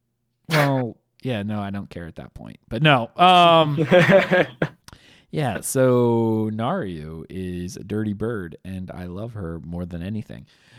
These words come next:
Speaker 1: So I finished that quest line, and that actually finished up the Balmora area, uh, dealing with, with, uh, Morag Tong. Now,
Speaker 2: Mm-hmm.
Speaker 1: um, I'm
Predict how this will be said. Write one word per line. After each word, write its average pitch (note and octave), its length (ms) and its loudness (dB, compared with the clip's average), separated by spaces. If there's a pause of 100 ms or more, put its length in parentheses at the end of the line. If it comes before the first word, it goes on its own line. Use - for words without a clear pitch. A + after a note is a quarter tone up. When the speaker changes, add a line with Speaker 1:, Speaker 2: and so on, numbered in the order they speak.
(140)
Speaker 1:
So E3+ 580 6 (380)
I E3+ 100 0
finished C4+ 360 -10
that D3 240 -10
quest F2+ 320 -18
line, C#2 340 -20 (280)
and A#2+ 220 -10
that D#3+ 220 0
actually D#3+ 260 -2
finished C3+ 400 -8
up - 160 -6
the G#2+ 80 -12
Balmora G#2+ 680 -8
area, E2 520 -16 (480)
uh, F#2 380 -10
dealing G#2 400 -12
with, F#2 300 -16 (1900)
with, G#2 340 -10
uh, D2 280 -12 (300)
Morag F2 380 -10
Tong. F#2+ 480 -8 (480)
Now, D#3 480 0 (120)
Speaker 2:
Mm-hmm. - 720 -14
Speaker 1:
um, D3 500 2 (220)
I'm - 60 -20